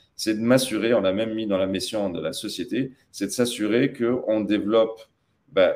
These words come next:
une force extraordinaire, la force, l'I A, mais dans un but bénéfique pour la société.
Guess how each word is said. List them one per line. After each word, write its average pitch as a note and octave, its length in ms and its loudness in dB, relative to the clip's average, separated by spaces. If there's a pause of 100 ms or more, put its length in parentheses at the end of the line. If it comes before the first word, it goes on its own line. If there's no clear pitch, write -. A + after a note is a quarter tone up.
une G2 300 -4
force - 300 2
extraordinaire, G2+ 720 -2 (100)
la F2 120 -4
force, - 360 -6
l'I F#2 140 0
A, C3+ 260 2 (360)
mais G#2 220 0
dans G#2 220 0
un G2+ 60 0
but B2 340 0
bénéfique A2+ 680 0
pour F#2+ 140 0
la F#2 80 4
société. - 520 -8